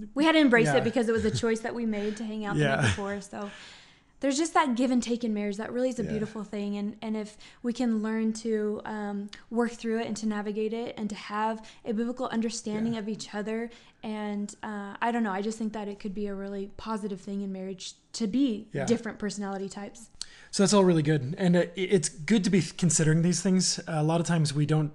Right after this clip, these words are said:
Speaker 2: discuss things that might, they, they're just part of us.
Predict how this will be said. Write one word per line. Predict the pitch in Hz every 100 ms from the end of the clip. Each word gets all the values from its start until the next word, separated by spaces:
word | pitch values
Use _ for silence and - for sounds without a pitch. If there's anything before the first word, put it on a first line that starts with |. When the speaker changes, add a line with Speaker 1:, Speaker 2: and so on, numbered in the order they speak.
| -
Speaker 2:
discuss | - - 156 147 - - - - - - -
things | - 190 170 156
that | 165 156
might, | 156 160 165
they, | 170
they're | 165 170
just | 170 156 -
part | - 156 165
of | 214
us. | 214 -